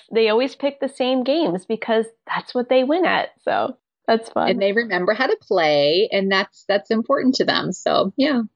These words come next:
Speaker 1: Definitely. What is the best way to spend the day with your kids?
Speaker 2: Our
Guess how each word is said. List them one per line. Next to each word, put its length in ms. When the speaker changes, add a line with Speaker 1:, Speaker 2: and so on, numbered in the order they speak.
Speaker 1:
Definitely. 680
What 160
is 140
the 80
best 380
way 280
to 120
spend 260
the 40
day 180
with 200
your 120
kids? 320
Speaker 2:
Our 240